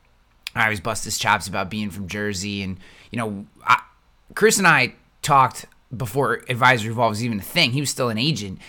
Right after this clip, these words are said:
and watching him grow this company, uh, watching the quality of the, his work evolve, although he always made good websites.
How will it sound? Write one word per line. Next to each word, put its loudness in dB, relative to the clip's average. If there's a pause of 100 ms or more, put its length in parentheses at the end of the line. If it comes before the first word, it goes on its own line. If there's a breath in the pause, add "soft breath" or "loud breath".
(280 loud breath)
and -4
watching 6
him -2
grow 0
this -4
company, -2 (340 loud breath)
uh, 0
watching 4
the -6
quality 4
of -4
the, -6
his -8
work -4 (100)
evolve, 2
although -4
he -4
always -4
made -6
good -6
websites. 2